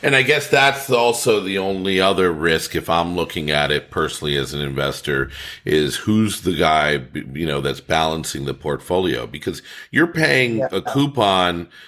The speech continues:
Speaker 1: whether or not you've got that money to work or not. But you've also got to keep money in place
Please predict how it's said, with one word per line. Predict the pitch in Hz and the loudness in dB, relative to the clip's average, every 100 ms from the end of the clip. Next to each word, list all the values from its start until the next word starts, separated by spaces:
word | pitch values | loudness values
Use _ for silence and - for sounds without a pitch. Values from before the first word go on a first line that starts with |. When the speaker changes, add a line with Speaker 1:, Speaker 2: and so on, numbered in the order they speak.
| _ | _
Speaker 1:
whether | 92 98 92 87 | 0 2 4 2
or | 87 | 4
not | 87 85 - | 2 2 0
you've | 92 71 | -6 0
got | 90 85 | 0 2
that | 82 76 | 0 -2
money | 87 82 78 | -2 -4 -2
to | 76 | -2
work | 76 76 73 76 | -2 -4 -4 -6
or | 69 | -4
not. | 69 64 - - | -4 -6 -8 -4
But | 87 | -2
you've | 90 92 | -2 0
also | 107 160 - | 2 0 0
got | 98 | 0
to | 92 | 0
keep | - 170 208 - - - - | -2 -4 -4 -6 -20 -12 0
money | 95 90 85 | 0 2 -2
in | - 107 101 | 0 0 0
place | - 180 196 120 117 - | 0 2 2 2 -2 -8